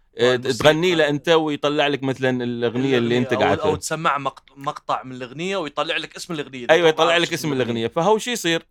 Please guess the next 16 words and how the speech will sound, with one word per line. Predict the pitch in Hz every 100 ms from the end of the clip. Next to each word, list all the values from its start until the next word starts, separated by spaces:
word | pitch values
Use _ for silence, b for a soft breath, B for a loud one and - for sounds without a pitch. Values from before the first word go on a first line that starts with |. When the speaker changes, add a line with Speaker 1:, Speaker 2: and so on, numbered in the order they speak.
| -
Speaker 1:
يعرف | 131 208 208
إن | 180 165
هذه | 180 196
الأغاني | 160 135 135 147 120 110
المتاحة | 147 147 135 165 156 - 101 104 - _ _
اللي | 117
Speaker 2:
أيوة. | 127
Speaker 1:
موجودة | 131 131 127 180 175 175
Speaker 2:
في | 143
Speaker 1:
لها، | 170 175 165 190 202
Speaker 2:
المكتبة | 120 - - 117 117
Speaker 1:
أيوة، |
Speaker 2:
يعني. | 127 120
Speaker 1:
في | 135
المكتبة | 143 143 185 165 160
لها | 139 165 160 170 160